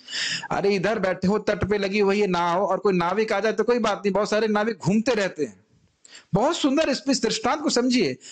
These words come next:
नाविक लोग समुद्र में नहीं घूम रहे हुए हैं, नाविक तो तट पे ही लगा हुआ है, लेकिन कृपा करके अरे कोई व्यक्ति फंसा हुआ है, उसके पास जाए,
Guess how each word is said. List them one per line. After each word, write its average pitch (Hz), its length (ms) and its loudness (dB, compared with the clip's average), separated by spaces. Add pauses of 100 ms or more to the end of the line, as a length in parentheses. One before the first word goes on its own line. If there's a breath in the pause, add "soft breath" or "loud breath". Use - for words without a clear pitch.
(140 loud breath)
नाविक 196 580 0
लोग 285 220 4
समुद्र 262 400 0
में 269 100 2
नहीं 269 180 0
घूम 269 200 2
रहे 254 140 0
हुए 151 240 -2
हैं, - 100 -14 (280 loud breath)
नाविक 180 380 0
तो 254 200 0
तट 247 220 -4
पे 277 140 0
ही 277 80 -2
लगा 240 200 0
हुआ 180 240 0
है, 139 140 -4
लेकिन 233 360 0
कृपा 233 360 0
करके 233 260 -2
अरे 247 120 0
कोई 247 160 0
व्यक्ति 226 280 0
फंसा 196 380 -2
हुआ 190 240 0
है, 156 120 -4 (200 loud breath)
उसके 208 280 2
पास 214 420 -2
जाए, 180 580 0